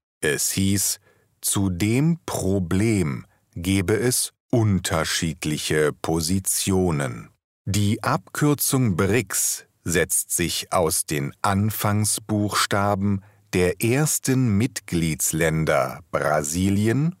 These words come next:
Russland, Indien, China und Südafrika zusammen. Inzwischen gehören der Allianz auch der Iran, Äthiopien, Ägypten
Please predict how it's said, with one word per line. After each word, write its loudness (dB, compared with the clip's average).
Russland, 2
Indien, 2
China 0
und 0
Südafrika -2
zusammen. -2
Inzwischen 2
gehören 2
der 0
Allianz -2
auch 0
der 0
Iran, 0
Äthiopien, 0
Ägypten 0